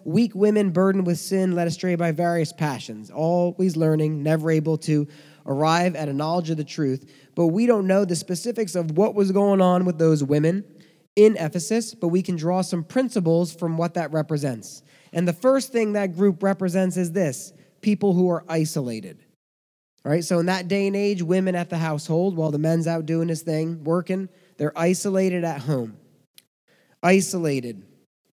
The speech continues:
I was talking with one of our elders, Dave Walker, this week, and one of the things he said to me is that they had a great friend, still have a good friend, who would always say, "Is that true?"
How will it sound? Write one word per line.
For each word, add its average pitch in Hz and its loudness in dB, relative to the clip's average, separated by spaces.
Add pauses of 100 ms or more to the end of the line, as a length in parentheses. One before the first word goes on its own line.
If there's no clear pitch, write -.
(300)
I 139 -4
was 127 -4
talking 156 4
with 147 0
one 151 0
of 147 0
our 147 2
elders, 160 0
Dave 160 -2
Walker, 165 0
this 156 -8
week, 208 -4 (220)
and 160 0
one 185 4
of 208 4
the 202 2
things 202 -2
he 202 -2
said 180 -4
to 156 -4
me 165 0
is 156 -2
that 151 -4
they 165 -2
had 170 0
a 147 -2
great 165 -2
friend, 160 -2
still 196 -2
have 170 0
a 151 -2
good 143 -2
friend, 151 -2 (280)
who 185 4
would 170 2
always 196 0
say, 156 -2
"Is 170 -2
that 208 -4
true?" 185 2